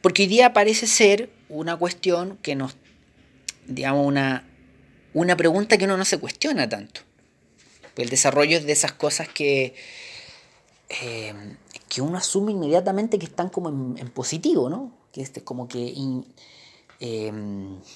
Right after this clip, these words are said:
poco como, como el concepto de progreso, como que automáticamente uno asume que es un camino de mejoramiento el desarrollo, ¿no? ¿De dónde viene el desarrollo? ¿No?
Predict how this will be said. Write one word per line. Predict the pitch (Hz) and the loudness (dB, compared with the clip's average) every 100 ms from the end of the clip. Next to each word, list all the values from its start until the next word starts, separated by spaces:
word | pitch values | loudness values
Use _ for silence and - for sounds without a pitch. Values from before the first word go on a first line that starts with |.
| - - - - - | -20 -20 -20 -20 -14
poco | - 175 196 | -6 0 0
como, | 131 120 117 107 147 - - - | 0 0 -2 -4 -10 -18 -18 -10
como | 127 | -8
el | 117 | -6
concepto | 120 - 160 175 | -8 -8 -4 0
de | 151 | 0
progreso, | 117 120 220 - 113 - _ _ - | 0 2 2 0 -10 -14 _ _ -12
como | 117 | -10
que | 120 | -6
automáticamente | 123 135 135 139 170 185 180 180 | -6 -2 -2 -2 -2 0 0 -2
uno | 220 220 | -2 -2
asume | 220 - 208 196 208 | -2 0 2 2 -2
que | 170 170 | -2 -2
es | |
un | 180 160 | -4 -8
camino | 147 147 170 175 | -6 -4 0 0
de | |
mejoramiento | 156 131 135 123 180 247 160 - 131 - _ _ _ _ _ _ _ _ _ _ _ - | 0 -4 -4 -2 0 0 -2 -6 -16 -18 _ _ _ _ _ _ _ _ _ _ _ -12
el | 131 | -8
desarrollo, | 143 143 143 127 113 | -4 -2 0 0 0
¿no? | 131 180 160 | -6 -8 -4
¿De | |
dónde | 156 180 175 | -4 -2 -2
viene | 175 147 | -2 -2
el | 127 | -6
desarrollo? | 123 - - - _ _ | -10 -14 -18 -20 _ _
¿No? | - | -20